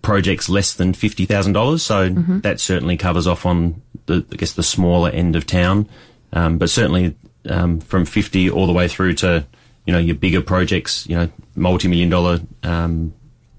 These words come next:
Speaker 1: um, pro-, you know, multi developments. Um, we, we try to go through the whole range of, um, and support any projects that, uh,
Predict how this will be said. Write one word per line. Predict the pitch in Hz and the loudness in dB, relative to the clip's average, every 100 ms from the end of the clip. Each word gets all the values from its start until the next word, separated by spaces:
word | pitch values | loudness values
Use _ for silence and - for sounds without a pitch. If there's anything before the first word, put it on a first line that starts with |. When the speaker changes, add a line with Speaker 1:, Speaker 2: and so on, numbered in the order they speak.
| - _ _ - - _ | -20 _ _ -16 -16 _
Speaker 1:
um, | 76 80 78 78 - _ _ - | -4 -2 -4 -6 -10 _ _ -2
pro-, | 113 - | 0 0
you | 82 | 0
know, | 80 | 0
multi | 69 85 95 87 | 0 0 0 0
developments. | 71 85 73 85 101 87 104 - - - - - _ | -2 -4 -2 -2 0 0 -2 -6 -12 -20 -20 -20 _
Um, | - 87 87 82 - - | -2 0 0 -2 -8 -4
we, | 90 | -2
we | - 90 | -2 -2
try | 90 | -2
to | 82 | -2
go | 82 87 | 0 -2
through | - 87 | 0 0
the | 87 | 0
whole | 85 85 | 2 2
range | 85 85 85 | 2 2 0
of, | 80 - - _ | -2 -6 -18 _
um, | - 85 82 80 82 85 - _ - - | -6 -4 -4 -4 -8 -12 -20 _ -20 -8
and | - 82 | -4 -2
support | - - 80 78 - - - - - | -4 -2 -2 -2 -6 -16 -18 -20 -4
any | 85 82 | -2 0
projects | 82 80 - - | 0 -2 -4 -8
that, | - - | -8 -2
uh, | 82 | -2